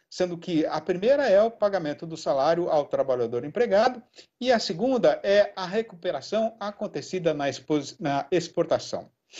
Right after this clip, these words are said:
Enquanto isso, o comércio de carne sem osso no atacado completou agora três semanas embicado na descida da ribanceira,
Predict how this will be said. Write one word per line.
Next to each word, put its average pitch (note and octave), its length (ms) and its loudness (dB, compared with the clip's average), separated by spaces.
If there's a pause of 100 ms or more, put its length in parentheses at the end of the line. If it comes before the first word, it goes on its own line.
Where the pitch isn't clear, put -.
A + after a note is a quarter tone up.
(400)
Enquanto C#4+ 460 2
isso, D4+ 280 2
o F3 280 0
comércio F#3 560 0
de D#3+ 240 -4
carne F3 400 -2
sem A3+ 280 -4
osso D#3+ 580 -2
no E3 120 -6
atacado F3+ 560 0
completou G#3+ 420 -2
agora G#3+ 480 0
três C4+ 280 0
semanas D#3+ 600 -4
embicado F#3 640 0 (340)
na G#3+ 200 0
descida F3 480 -4
da D#3 140 0
ribanceira, D3+ 720 0